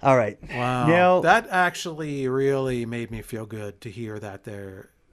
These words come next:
Speaker 2: is somewhere in this country
Speaker 1: I think
Speaker 2: that
Speaker 1: his
Speaker 2: doesn't
Speaker 1: name
Speaker 2: have
Speaker 1: was
Speaker 2: a Tim
Speaker 1: Gus. Yeah, I,
Speaker 2: Hortons.
Speaker 1: I
Speaker 2: Yeah.
Speaker 1: appreciate
Speaker 2: Thank you,
Speaker 1: that.
Speaker 2: Gus.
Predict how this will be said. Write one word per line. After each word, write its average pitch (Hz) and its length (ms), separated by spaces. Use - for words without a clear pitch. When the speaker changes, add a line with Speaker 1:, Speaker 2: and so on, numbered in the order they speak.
Speaker 2:
is - 640
somewhere 120 800
in 98 100
this 104 160
country 107 600
Speaker 1:
I - 40
think 117 100
Speaker 2:
that - 20
Speaker 1:
his 107 120
Speaker 2:
doesn't 113 280
Speaker 1:
name 117 120
Speaker 2:
have 110 40
Speaker 1:
was 101 80
Speaker 2:
a 98 40
Tim 110 100
Speaker 1:
Gus. 95 320
Yeah, 101 200
I, 98 60
Speaker 2:
Hortons. 110 240
Speaker 1:
I 131 100
Speaker 2:
Yeah. 131 60
Speaker 1:
appreciate 131 340
Speaker 2:
Thank 135 260
you, 113 100
Speaker 1:
that. - 80
Speaker 2:
Gus. - 360